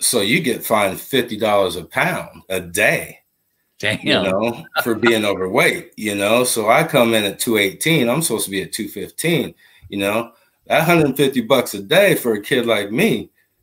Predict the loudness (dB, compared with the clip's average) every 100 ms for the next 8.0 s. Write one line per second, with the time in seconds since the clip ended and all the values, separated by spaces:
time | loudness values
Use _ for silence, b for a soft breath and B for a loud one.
0 | _ _ -8 -6 -2 0 0 -4 -14 -20
1 | _ _ _ _ 0 2 2 4 4 4
2 | 4 4 2 0 -2 0 -2 -2 -2 -2
3 | -4 -10 -8 -6 -6 B B B B B
4 | 0 4 4 4 4 2 2 2 2 0
5 | -2 -2 0 0 -2 -4 -4 -4 -6 -6
6 | -6 -4 -4 -6 -10 -8 -8 -6 -6 -10
7 | -10 -10 -10 -10 -10 -10 -10 -10 -10 -18